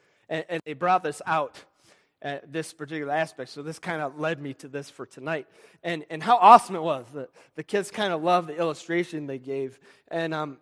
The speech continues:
I, I'm just get excited to see how, how incredible God has preserved his word. The Bible is unique. Let's, let's jump into it. First of all,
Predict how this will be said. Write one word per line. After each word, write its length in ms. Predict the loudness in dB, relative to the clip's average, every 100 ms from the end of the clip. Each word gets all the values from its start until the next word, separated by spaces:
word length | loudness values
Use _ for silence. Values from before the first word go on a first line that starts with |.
| _
I, 140 | -6 -4
I'm 120 | -4
just 220 | -4 -4 -4
get 140 | -6
excited 460 | -6 -6 -6 -6 -10
to 80 |
see 280 | -12 -8 -8
how, 480 | -2 0 0 0 -4
how 340 | -8 -4 -4 -4
incredible 720 | -12 -14 -6 -4 -6 -12 -18 _ _ -6
God 300 | -4 -2 -4
has 180 | -10
preserved 440 | -12 -18 -14 -14 -14
his 140 | -16
word. 220 | -16 -16 -18 _
The 80 | 0
Bible 360 | 8 8 10 8
is 320 | 8 6 4
unique. 320 | -8 -8 -8 -4
Let's, 280 | -4 -4 0
let's 260 | 0 0
jump 260 | -6 -8 -6
into 320 | -10 -12 -16
it. 80 | -8
First 260 | -6 -6
of 100 | -2
all, 240 | 2 2